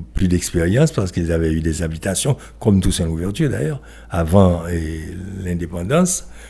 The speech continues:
Mais, et, ça n'a pas marché. Cependant,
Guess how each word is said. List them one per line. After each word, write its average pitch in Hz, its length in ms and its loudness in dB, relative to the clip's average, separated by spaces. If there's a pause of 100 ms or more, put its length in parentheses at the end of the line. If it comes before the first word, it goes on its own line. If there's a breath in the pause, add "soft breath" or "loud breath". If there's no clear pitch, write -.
Mais, 180 460 10 (560 loud breath)
et, 98 400 2
ça 104 180 4
n'a 104 120 8
pas 120 120 4
marché. 120 560 6 (1600 soft breath)
Cependant, 113 720 6